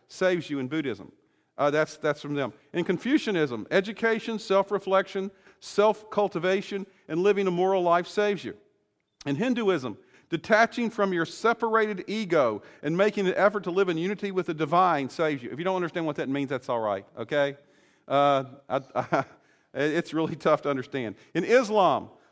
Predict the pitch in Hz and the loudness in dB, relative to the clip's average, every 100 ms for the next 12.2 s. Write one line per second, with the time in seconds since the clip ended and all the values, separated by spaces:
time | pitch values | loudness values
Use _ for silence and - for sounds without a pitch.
0 | - 208 269 247 214 - 254 269 226 226 | -2 0 2 2 2 4 4 4 2 6
1 | 226 220 202 156 214 190 180 220 208 - | 6 2 -6 -4 -4 -4 -4 -4 -6 -10
2 | - - 226 240 220 160 123 - _ _ | -14 -2 0 2 -2 -4 -6 -8 _ _
3 | _ _ - 165 - 226 240 220 208 208 | _ _ -6 -4 4 4 4 6 6 6
4 | - - - - 175 170 160 151 135 196 | 2 -12 -6 2 6 8 6 4 -2 -2
5 | 214 175 147 120 95 - _ _ 151 156 | 2 2 0 -2 -10 -12 _ _ -4 -2
6 | 233 240 240 233 - 214 208 214 180 175 | 2 2 0 -4 -2 2 4 4 2 2
7 | 202 214 202 185 190 190 190 170 175 185 | 2 2 0 4 4 2 -2 2 0 2
8 | 165 156 175 - 208 214 151 117 - _ | 4 4 2 0 0 0 -4 -8 -10 _
9 | _ _ _ - 170 196 226 226 233 165 | _ _ _ -4 0 0 2 2 2 2
10 | 160 120 95 - _ - 135 214 226 196 | -2 -2 -8 -12 _ -6 2 2 2 0
11 | 208 214 196 - 214 208 180 - 170 196 | 0 -4 -8 2 2 2 -2 -4 -2 -2
12 | 190 180 | -2 -12